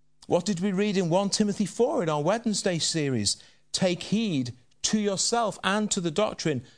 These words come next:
Continue in them, for in doing so,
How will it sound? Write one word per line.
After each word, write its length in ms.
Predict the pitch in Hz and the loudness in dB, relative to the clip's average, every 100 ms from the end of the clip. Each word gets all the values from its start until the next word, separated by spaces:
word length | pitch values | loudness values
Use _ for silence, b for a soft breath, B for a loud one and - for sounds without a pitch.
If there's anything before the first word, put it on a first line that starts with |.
| B | B
Continue 640 | - 175 - - 247 214 165 | -4 -2 0 0 0 2 2
in 200 | 240 196 | 2 2
them, 300 | 123 165 B B _ | 0 -2 B B _
for 400 | - 185 180 185 | -2 2 4 2
in 180 | 254 202 | 2 0
doing 380 | 196 240 196 | 2 2 0
so, 420 | 143 - 120 143 | 0 0 0 0